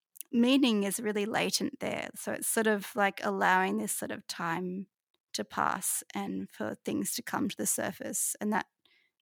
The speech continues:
just might mean, like, a longer shot or allowing people to sort of sit in the gallery for a longer time. I think,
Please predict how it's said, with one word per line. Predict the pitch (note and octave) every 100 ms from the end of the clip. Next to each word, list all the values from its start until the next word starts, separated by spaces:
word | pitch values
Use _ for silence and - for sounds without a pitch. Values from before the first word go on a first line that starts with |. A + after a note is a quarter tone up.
| _
just | G#3+ G3+ -
might | A#3+ F#3+ -
mean, | G#3 G#3 G3+
like, | G3+
a | G#3+
longer | A3 G#3 A3
shot | G#3 - A3+ D4+ -
or | - F#3+
allowing | G3+ G3 F#3+ F#3 G#3
people | - - B3 -
to | G#3
sort | -
of | A#3+
sit | - G3+ - -
in | G#3
the | -
gallery | F#3+ - - G#3+
for | - -
a |
longer | - - -
time. | - - B3 A3+ G#3+ - _ -
I | B3
think, | B3 D#4 -